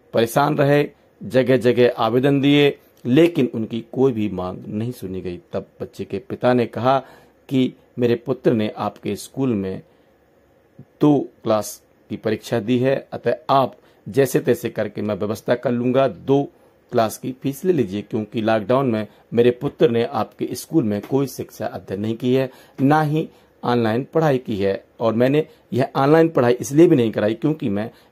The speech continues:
यह फीस देने में असमर्थ था, इसलिए कृपया मुझे दो साल की फीस लेकर मुझे टीसी देने और प्रमाण पत्र देने की, अंक सूची देने का कष्ट करें।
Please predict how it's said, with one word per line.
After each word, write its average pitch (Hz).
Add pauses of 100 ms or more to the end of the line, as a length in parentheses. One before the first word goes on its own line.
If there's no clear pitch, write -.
यह 127
फीस 139
देने 98
में 110
असमर्थ 135
था, -
इसलिए 120 (320)
कृपया 160
मुझे 110 (420)
दो 139
साल 131
की 110
फीस 104
लेकर 117 (280)
मुझे 117 (160)
टीसी 143 (540)
देने 127 (120)
और 98
प्रमाण 123
पत्र -
देने 107
की, 113
अंक 107
सूची 113
देने 98
का 101
कष्ट -
करें। 117